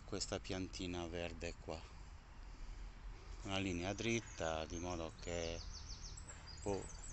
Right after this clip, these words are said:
dargli un limite a questo orticello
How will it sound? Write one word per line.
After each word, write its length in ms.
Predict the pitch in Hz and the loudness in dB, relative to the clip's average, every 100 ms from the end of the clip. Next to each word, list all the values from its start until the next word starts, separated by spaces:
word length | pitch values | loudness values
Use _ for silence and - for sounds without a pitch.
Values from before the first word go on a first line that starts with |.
| - - | -6 -4
dargli 280 | 98 92 98 | 2 4 6
un 120 | 107 | 6
limite 420 | 92 87 90 78 | 6 4 2 2
a 60 | 80 | 0
questo 360 | - - 104 87 | 2 2 4 4
orticello 840 | - - 98 - 85 85 76 | 4 -2 2 2 2 0 -2